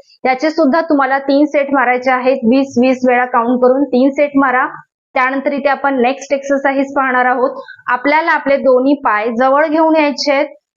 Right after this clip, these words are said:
समोर ठेवायचे आहेत, जेवढे येत आहेत तेवढेच, आणि इथे आपल्याला दोन्ही पाय एकत्र जॉईन करायचे आहेत. जास्त पाठीमागे घेऊन जायचे नाहीयेत, एकत्र इथे जॉईन करायचे आहेत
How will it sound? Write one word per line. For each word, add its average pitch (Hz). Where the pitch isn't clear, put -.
समोर 302
ठेवायचे 294
आहेत, 269
जेवढे 285
येत 330
आहेत 302
तेवढेच, 294
आणि 254
इथे 277
आपल्याला 247
दोन्ही 262
पाय 277
एकत्र 339
जॉईन 277
करायचे 196
आहेत. 180
जास्त 254
पाठीमागे 294
घेऊन 294
जायचे 285
नाहीयेत, 285
एकत्र 262
इथे 262
जॉईन 240
करायचे 254
आहेत 285